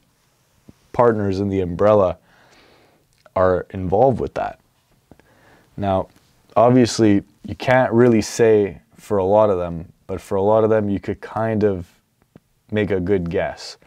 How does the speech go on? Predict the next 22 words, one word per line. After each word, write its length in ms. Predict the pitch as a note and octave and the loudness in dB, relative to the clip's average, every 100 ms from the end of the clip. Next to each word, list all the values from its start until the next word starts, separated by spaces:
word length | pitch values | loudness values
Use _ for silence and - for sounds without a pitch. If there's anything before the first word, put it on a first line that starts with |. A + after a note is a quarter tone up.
| _ _ _ - | _ _ _ -14
And 120 | A2 | -6
along 340 | G#2+ A2+ B2+ | -2 -2 0
those 520 | A#2+ G#2+ G2+ - - - _ _ _ | 0 0 -2 -8 -20 -20 _ _ _
lines 720 | G#2 A2 A2 G#2 F#2+ F2 - _ - | -2 0 0 -2 -6 -12 -16 _ -10
of 600 | F#2+ F2 F2 - - _ _ _ _ _ _ - F2+ | -8 -8 -14 -20 -20 _ _ _ _ _ _ -10 0
guessing, 460 | A2 A2+ - G2 | 0 0 -2 -4
I 80 | F2 | -4
wanted 320 | F2 G#2 G2+ | -6 -6 -8
to 80 | - | -8
mention 480 | F#2+ G2+ G#2 G#2+ G2 | -8 -6 -6 -6 -6
that 200 | F#2 F2 | -6 -6
even 360 | A2 A#2 B2+ A2+ _ | -4 -2 -2 -4 _
Instagram 840 | B2 C3 - C3 A2+ A2 A2 G#2+ | -4 -4 -2 -2 0 0 0 -4
slash 420 | - G2+ G2+ G2 G#2 | -6 -2 -2 -2 -6
Meta 460 | G2+ A#2+ G#2+ - _ _ _ _ _ _ _ | -2 0 0 -4 _ _ _ _ _ _ _
and 140 | F2 F2 | -12 -12
Snapchat 640 | - A#2 B2 - F#2 D#2 - | -4 -4 -4 -2 -4 -4 -8
are 120 | F#2 | -10
potentially 800 | F2 F#2+ - A#2 B2 - F#2+ F2+ - | -8 -10 -6 -6 -4 -4 -4 -4 -6
involved 800 | F#2 F2 D#2+ G2 A2 G2 E2+ - _ _ _ | -10 -10 -4 0 0 0 -4 -18 _ _ _
with 160 | G#2 | -10
Luxo. 500 | - A2 - - - | -4 -4 -4 -12 -14